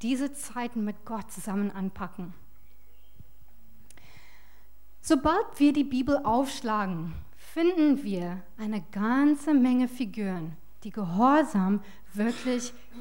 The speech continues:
wertgeschätzt haben. Für diese Figuren war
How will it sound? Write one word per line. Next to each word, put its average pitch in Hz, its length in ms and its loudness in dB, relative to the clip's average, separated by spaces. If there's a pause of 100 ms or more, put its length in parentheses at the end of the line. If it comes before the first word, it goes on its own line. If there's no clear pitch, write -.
wertgeschätzt 196 800 0
haben. 160 380 -2 (1000)
Für 285 260 4
diese 339 340 0
Figuren 277 600 6
war 240 460 2